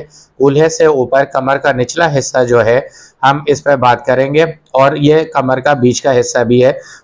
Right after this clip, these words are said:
उसके back पेन पे भी हम बात करेंगे। दूसरी वजह है cervical पेन,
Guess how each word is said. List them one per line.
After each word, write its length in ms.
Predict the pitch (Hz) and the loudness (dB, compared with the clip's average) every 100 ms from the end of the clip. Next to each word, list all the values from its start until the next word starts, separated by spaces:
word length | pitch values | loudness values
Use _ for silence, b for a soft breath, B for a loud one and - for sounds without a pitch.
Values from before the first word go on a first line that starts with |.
| - | -6
उसके 260 | 135 156 | -2 -2
back 220 | 127 127 - | 0 0 0
पेन 240 | 127 120 | -4 -2
पे 100 | 123 | -2
भी 100 | 127 | 0
हम 160 | 135 117 | -2 0
बात 200 | 110 - | -2 -2
करेंगे। 360 | 107 98 92 90 - B B B 139 | -2 -2 -2 -4 -6 B B B 0
दूसरी 260 | 151 190 | 2 2
वजह 300 | 180 160 170 | 2 2 2
है 140 | 160 175 | 2 0
cervical 580 | 156 131 127 127 131 | 0 0 2 2 0
पेन, 300 | 113 104 90 | 0 -2 -4